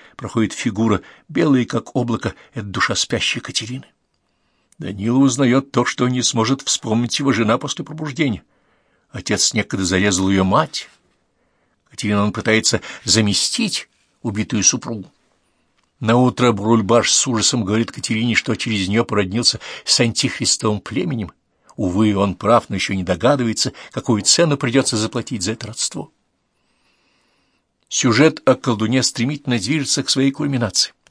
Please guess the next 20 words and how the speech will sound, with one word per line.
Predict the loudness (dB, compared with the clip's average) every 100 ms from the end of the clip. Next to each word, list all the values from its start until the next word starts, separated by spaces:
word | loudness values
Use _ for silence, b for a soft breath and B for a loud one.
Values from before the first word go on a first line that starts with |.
| _ _ _ _ _ _ _ _ _
По | -12
прошествии | -2 0 2 2 0 0 2
времени | 2 2 4 4 4 2 B B B B
отец | -6 -2 0 2 2
Антихрист | 2 0 -4 0 0 4
оказывается | 2 4 2 6 6 6 2
в | 0
темнице, | 0 0 0 0 0 -2
в | 0
цепях, | -4 0 -2 -2 -10 _ _ _ _ -12
за | -4
тайный | 0 2 2
сговор | 0 2 2
с | 0
католиками, | -2 -2 -2 -2 -4
то | -6
есть, | -6 -6 b b b
по | -8
логике | -4 -4 -4 -6
вечеров, | -4 0 0 0